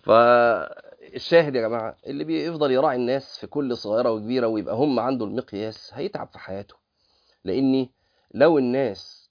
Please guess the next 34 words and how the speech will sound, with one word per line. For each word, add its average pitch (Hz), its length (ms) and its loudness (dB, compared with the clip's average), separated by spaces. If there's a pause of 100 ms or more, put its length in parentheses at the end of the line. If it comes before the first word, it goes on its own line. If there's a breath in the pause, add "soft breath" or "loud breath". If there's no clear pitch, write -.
(140)
اجتمعت 113 640 -2
على 104 220 -6
حد 147 340 -8
كانت - 180 -10
اجتمعت 147 400 -8
على 107 140 -6
النبي 101 340 -6
عليه 95 160 -6
الصلاة 107 300 -8
والسلام. 90 420 -12 (1500)
هو 104 100 2
في 160 100 -2
بعد 151 200 2
النبي 120 340 -2 (120)
عليه 110 160 -4
الصلاة 104 300 -4
والسلام، 98 440 -10
وفي 143 160 -8
الآخر 143 240 0
اختلفوا 135 420 -2
فيه، 131 220 -4 (540)
ومنهم 139 400 2
اللي 123 120 2
كذبوا، 127 380 -4
ومنهم 127 360 0
اللي 117 180 -2
قاتلوا، 127 520 0
ومنهم 123 380 0
اللي 110 180 -6
كان 107 180 -6
عاوز 117 260 -4
يقتله، 131 340 -4
ومنهم 123 420 0
اللي، 117 220 0